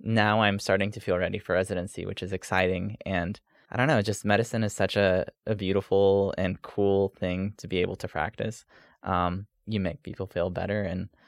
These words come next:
I think that's something that, um, is such a privilege.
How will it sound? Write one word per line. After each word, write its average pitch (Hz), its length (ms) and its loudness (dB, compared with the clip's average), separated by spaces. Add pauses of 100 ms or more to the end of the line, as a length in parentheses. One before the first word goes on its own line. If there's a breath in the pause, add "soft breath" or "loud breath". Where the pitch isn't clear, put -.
(240 soft breath)
I 110 80 -10
think 92 180 -6
that's 90 220 -2
something 92 420 -4
that, 90 220 -2 (240)
um, 98 300 -6 (260)
is 104 80 -6
such - 160 -8
a 87 80 0
privilege. 104 520 -4